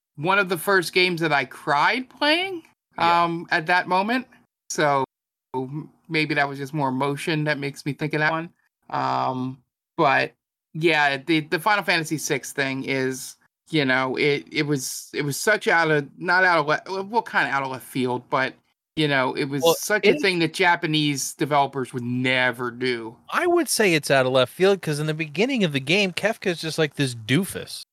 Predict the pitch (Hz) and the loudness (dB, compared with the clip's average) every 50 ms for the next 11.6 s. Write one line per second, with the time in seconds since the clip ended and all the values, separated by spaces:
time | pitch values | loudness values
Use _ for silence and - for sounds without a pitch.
0 | _ _ - 117 107 110 156 - - - _ _ _ _ - 143 127 131 143 147 | _ _ 2 2 2 2 0 -4 -8 -10 _ _ _ _ -20 -18 -12 -6 -4 -2
1 | 147 151 143 135 - _ _ _ _ - - 139 123 - - - - 165 170 131 | 0 0 0 0 -2 _ _ _ _ -4 -2 -2 -2 -2 -4 -2 0 2 2 2
2 | 98 95 - - 95 92 92 95 98 110 107 110 113 120 120 113 113 - - 123 | 0 -2 -6 -10 -12 -12 -10 -8 -4 -2 0 2 2 2 2 0 -4 -6 -4 -4
3 | 117 113 107 101 101 110 - - - - 110 113 117 113 113 113 107 - - 107 | -4 -4 -8 -12 -14 -18 -18 -16 -12 -10 -6 -4 -2 -2 0 -2 -2 -4 -6 -12
4 | 98 110 117 110 92 82 92 92 _ _ _ _ _ _ - - - - - 170 | -8 -6 -4 -4 -4 -6 -8 -14 _ _ _ _ _ _ -8 -6 -4 -2 -2 -2
5 | 196 214 220 208 - 214 202 190 190 185 160 190 190 185 175 175 160 156 143 - | 0 0 0 -2 0 0 2 2 2 2 2 2 2 2 4 2 2 0 0 0
6 | 170 170 156 151 151 156 156 143 131 147 135 143 139 135 127 - 143 135 131 131 | 0 0 0 0 0 -4 -6 -6 -6 -4 -2 -2 0 -2 -2 -4 -8 -10 -8 -6
7 | 131 139 135 131 127 123 - _ _ _ _ _ _ - 135 135 135 151 147 143 | -4 -2 -2 -2 -4 -6 -10 _ _ _ _ _ _ -6 -6 -2 2 2 4 4
8 | 143 143 135 135 143 - - - - - - 143 147 131 127 127 127 127 123 127 | 4 2 0 0 -4 -8 -10 -14 -20 -10 -4 -2 -2 -2 -2 -4 -4 -6 -8 -10
9 | - _ _ _ _ _ _ - 151 139 131 123 143 151 139 131 127 120 - 120 | -14 _ _ _ _ _ _ -4 -2 -2 0 2 2 2 4 4 2 -2 -2 -6
10 | - - 127 - - - 131 117 113 110 - _ _ _ _ _ _ _ - 147 | -8 -8 -6 -4 -4 -2 -2 -4 -4 -6 -12 _ _ _ _ _ _ _ -4 -2
11 | 147 131 131 127 127 120 - - 123 107 104 - | -2 -2 -2 -2 -6 -6 -8 -8 -10 -8 -10 -12